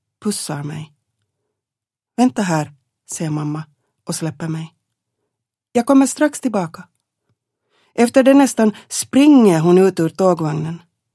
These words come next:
Istället kommer Mary tillsammans med andra barn med lapp om halsen.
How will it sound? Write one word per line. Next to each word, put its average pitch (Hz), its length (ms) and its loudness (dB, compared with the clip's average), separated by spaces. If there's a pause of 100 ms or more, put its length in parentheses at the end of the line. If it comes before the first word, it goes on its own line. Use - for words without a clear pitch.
(220)
Istället 262 420 0
kommer 208 380 2 (280)
Mary 220 480 4 (180)
tillsammans 202 600 2
med 185 180 0
andra 202 300 2
barn 175 420 0 (320)
med 185 160 2
lapp 196 320 -4
om 165 140 -2
halsen. 175 560 -8